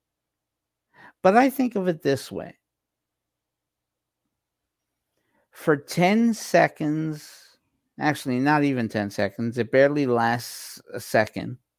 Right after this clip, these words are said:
of a pinprick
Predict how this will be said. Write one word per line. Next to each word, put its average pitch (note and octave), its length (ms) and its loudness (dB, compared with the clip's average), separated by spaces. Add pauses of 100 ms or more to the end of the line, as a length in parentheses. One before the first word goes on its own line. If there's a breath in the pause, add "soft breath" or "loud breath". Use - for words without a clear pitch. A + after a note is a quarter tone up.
(1600)
of A#2+ 640 4 (460)
a B2 80 0
pinprick B2 920 0